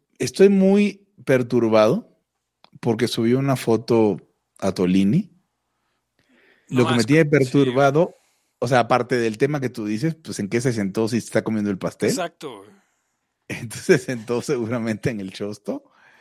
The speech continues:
Speaker 1: pero en su, en su, de verdad dice "Feliz cumpleaños, Toño", y está
Speaker 2: Es un
Speaker 1: Po.
Speaker 2: Teletubby, güey, sí, güey.
Speaker 1: El tele-, no, eh, no cualquier Teletubby, está Po.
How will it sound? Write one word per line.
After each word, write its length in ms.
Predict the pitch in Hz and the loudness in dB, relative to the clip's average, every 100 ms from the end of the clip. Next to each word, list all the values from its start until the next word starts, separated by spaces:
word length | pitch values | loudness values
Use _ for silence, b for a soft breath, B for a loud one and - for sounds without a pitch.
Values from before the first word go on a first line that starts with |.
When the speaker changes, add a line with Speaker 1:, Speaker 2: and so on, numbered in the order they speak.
| b b b | b b b
Speaker 1:
pero 480 | - 139 131 127 127 - b b b - | 4 6 8 4 2 -6 b b b -6
en 200 | 143 131 | -4 -2
su, 240 | 160 135 - | -2 -4 -4
en 220 | 135 131 | -4 -4
su, 580 | 117 131 120 113 110 110 _ _ _ _ _ _ _ _ _ _ - | -2 -2 -2 -2 -4 -10 _ _ _ _ _ _ _ _ _ _ 0
de 180 | 139 139 | 2 4
verdad 320 | 131 139 156 | 4 4 2
dice 260 | 160 196 | 0 -2
"Feliz 240 | 156 147 156 | -2 -4 -2
cumpleaños, 540 | 165 147 147 156 - | -4 -2 -2 -4 -6
Toño", 460 | 139 135 135 156 - | -6 -6 -4 -6 -4
y 140 | 131 123 | -4 -4
está 240 | 127 165 | 2 0
Speaker 2:
Es 60 | 160 _ | 0 _
un 60 | 185 | 4
Speaker 1:
Po. 220 | 185 127 | 6 6
Speaker 2:
Teletubby, 500 | 208 180 175 190 147 | 2 -8 -10 -10 -10
güey, 180 | 127 131 | -16 -18
sí, 120 | - 160 | -18 -18
güey. 260 | 135 135 _ | -18 -20 _
Speaker 1:
El 220 | 156 151 | -2 0
tele-, 260 | 175 165 147 | 2 0 2
no, 240 | 185 247 127 | 4 4 2
eh, 220 | 403 330 | -4 -4
no 240 | 156 202 214 | 2 2 6
cualquier 500 | 302 170 135 151 120 | 6 4 4 2 2
Teletubby, 480 | 117 117 262 233 | -2 -2 -4 -4
está 380 | 123 202 170 - | -2 0 0 0
Po. 340 | 262 262 - | 0 2 0